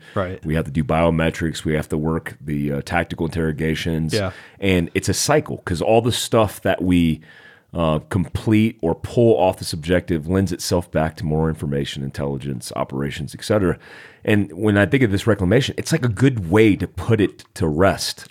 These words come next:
Speaker 1: It
Speaker 2: you know?
Speaker 1: is.
Speaker 2: 'Cause you, you got, you got shitheads on the objective. They're destroying the environment.
Speaker 1: Right.
Speaker 2: And then you go over there, you wrap 'em up, and then you have the opportunity to restore the environment back to its, uh, original place,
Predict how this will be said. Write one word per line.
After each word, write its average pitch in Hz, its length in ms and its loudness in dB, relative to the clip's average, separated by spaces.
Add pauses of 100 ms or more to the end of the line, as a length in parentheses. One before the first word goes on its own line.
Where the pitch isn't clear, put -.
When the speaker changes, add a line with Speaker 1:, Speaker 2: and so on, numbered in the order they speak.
Speaker 1:
It - 80 0
Speaker 2:
you 87 80 4
know? 87 100 6
Speaker 1:
is. 98 180 2 (300)
Speaker 2:
'Cause 104 180 2
you, 110 80 2
you 104 220 -2
got, 101 140 4 (260)
you 92 200 -10
got 92 180 2
shitheads 135 500 4
on 117 100 4
the 113 100 6
objective. 85 600 0 (360)
They're 82 100 0
destroying 127 480 2
the 127 80 4
environment. 85 640 2
Speaker 1:
Right. 90 260 -8
Speaker 2:
And 85 160 0
then 90 120 4
you 90 80 2
go 104 220 6
over 110 180 6
there, 98 200 4
you 82 160 0
wrap 92 260 2
'em 95 140 2
up, 90 280 2 (100)
and 82 160 -4
then 87 140 2
you 85 100 2
have 87 180 2
the 85 120 2
opportunity 85 580 -2
to - 160 -8
restore 80 920 0 (200)
the 87 160 -2
environment 80 500 -2
back 80 280 -2
to 76 420 -2
its, - 260 -8 (100)
uh, 73 160 -6
original 80 540 -4
place, 73 560 -6